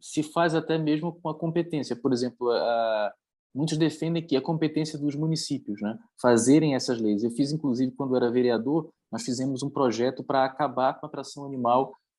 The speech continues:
ah, na zona urbana de Belém, né? E, assim, o projeto tava fantástico, foi feito com, com a O A B, foi feito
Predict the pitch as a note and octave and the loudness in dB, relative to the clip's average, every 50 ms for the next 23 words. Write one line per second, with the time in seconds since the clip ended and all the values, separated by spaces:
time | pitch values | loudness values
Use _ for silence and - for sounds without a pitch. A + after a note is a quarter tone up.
0 | _ - A2 A#2 A#2+ A#2+ A#2+ A#2+ A#2 G2+ - - G#2 B2 B2 A#2 B2+ C#3 D3+ C#3+ | _ -4 -2 0 2 2 2 2 0 -2 -2 -4 -2 -2 -2 0 0 0 0 0
1 | C3+ C3+ A#2+ A#2 A2+ A#2+ C#3+ F3 F3+ F3+ E3 C#3 D3 C#3 D#3 C#3+ C3 A#2 G#2 - | 0 0 0 0 -2 -2 0 0 0 0 -2 -2 -2 -2 0 0 0 -2 -6 -8
2 | - - _ _ _ _ _ - A2 A2 A#2+ B2 B2 A2+ G#2 F2+ F#2+ G#2+ G#2+ A2 | -10 -16 _ _ _ _ _ -8 -4 -2 0 2 2 2 2 2 2 2 2 2
3 | A2+ A2+ A2+ A2+ - _ - - - _ _ _ - - - - C3+ B2 A#2 A#2+ | 0 0 -2 -4 -8 _ -20 -20 -20 _ _ _ -12 -8 -6 -4 -4 -2 -2 0
4 | B2 B2 D#3 D#3+ D#3 - E3+ D#3+ D#3+ D#3+ - - G3 - - C#3+ C#3+ C#3+ - - | 2 4 4 4 4 2 2 2 2 0 0 0 0 2 4 2 2 2 0 -4
5 | - - C#3+ C#3 - - - C#3+ C3+ C3 B2 - - - - - B2 A#2+ A#2 A2+ | -4 -2 -2 -2 -4 -6 -10 -8 -6 -4 -4 -6 -8 -6 -2 0 4 6 6 6
6 | G#2+ F2+ A2 C3+ C3+ A2+ G#2 A2 A2+ A#2+ C3+ C3+ B2+ B2 B2+ - A2+ A2 - - | 6 8 8 6 6 4 4 2 2 4 4 4 2 2 0 -2 -6 -6 -4 -2
7 | A#2+ A#2+ A#2+ A#2 A#2 | -2 -2 -2 -4 -6